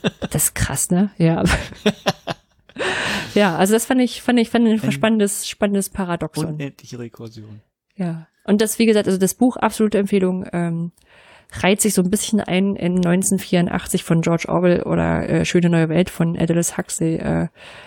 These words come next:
Speaker 1: ist einfach so eine, so eine Dystopie, wie das weitergehen kann. Und ich sag mal, vieles ist nicht überraschend, es ist schön, äh, schön demonstriert und manche Sachen, dann sagt man sich, oh mein Gott,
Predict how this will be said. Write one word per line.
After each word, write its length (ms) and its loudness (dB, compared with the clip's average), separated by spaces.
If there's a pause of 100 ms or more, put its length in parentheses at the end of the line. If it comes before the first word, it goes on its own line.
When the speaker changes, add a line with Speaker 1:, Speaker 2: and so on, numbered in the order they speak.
(360)
Speaker 1:
ist 120 -8
einfach 200 -2
so 100 2
eine, 180 4
so 100 0
eine 460 0 (160)
Dystopie, 720 0 (920)
wie 80 2
das 180 4
weitergehen 480 2
kann. 240 -2
Und 260 -6 (380)
ich 60 -8
sag 80 4
mal, 40 2
vieles 300 4
ist 120 0
nicht 160 4
überraschend, 540 0
es 60 -4
ist 100 -6
schön, 300 2 (360)
äh, 380 2
schön 320 2
demonstriert 680 0
und 120 -4
manche 260 0
Sachen, 320 -2
dann 120 -2
sagt 240 -6
man 120 -2
sich, 260 -8
oh 60 -10
mein 160 -2
Gott, 260 -2